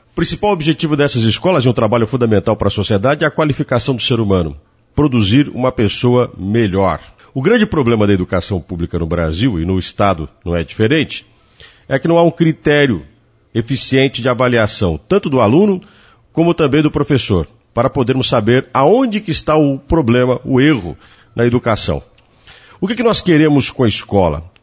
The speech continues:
É um mundo do cada um faz o que quer, desde que ninguém incomode ninguém.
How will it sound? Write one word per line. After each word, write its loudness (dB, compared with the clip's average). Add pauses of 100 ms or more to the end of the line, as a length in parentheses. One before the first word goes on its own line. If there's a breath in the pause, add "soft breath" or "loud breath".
(180)
É 2
um 6
mundo 4
do 2
cada 0
um 4
faz 0
o 2
que -2
quer, 0
desde 2
que -4
ninguém 2
incomode 2
ninguém. 0